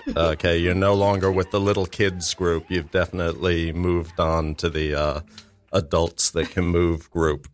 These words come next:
Speaker 1: <laughs> Thanks.
Speaker 2: That was wonderful.
Speaker 1: Thanks. Thanks. Thanks for giving me a chance to, uh, make some noise.
Speaker 2: Absolutely. Always good to make some noise. <laughs> So, you know, I know you from college,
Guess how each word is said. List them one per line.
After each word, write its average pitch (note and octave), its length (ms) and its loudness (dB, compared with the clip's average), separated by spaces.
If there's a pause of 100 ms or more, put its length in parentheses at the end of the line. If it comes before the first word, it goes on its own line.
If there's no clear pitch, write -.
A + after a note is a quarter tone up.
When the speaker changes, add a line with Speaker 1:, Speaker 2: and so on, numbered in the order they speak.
Speaker 1:
<laughs> - 140 -20
Thanks. - 680 -10
Speaker 2:
That F2 160 4
was D#2+ 240 0
wonderful. F2 580 0 (320)
Speaker 1:
Thanks. - 320 -12 (160)
Thanks. F3 260 -8 (460)
Thanks - 180 -12
for - 80 -12
giving G3+ 320 0
me F#3 120 2
a E3 40 2
chance F3 440 -2
to, E3+ 240 -4
uh, D#3+ 160 -2 (720)
make F3 180 -8
some E3 220 -4
noise. D3+ 440 -4 (140)
Speaker 2:
Absolutely. F2 800 0
Always E2 320 -4
good - 220 -14
to E2 80 -12
make D#2+ 240 -4
some E2 200 -4
noise. E2 480 0
<laughs> F3+ 60 -14 (380)
So, B2 580 0 (840)
you B2 80 -2
know, G#2 260 4
I A2+ 140 4
know B2 240 2
you F#2+ 380 -2
from F2 880 0 (1900)
college, - 600 -2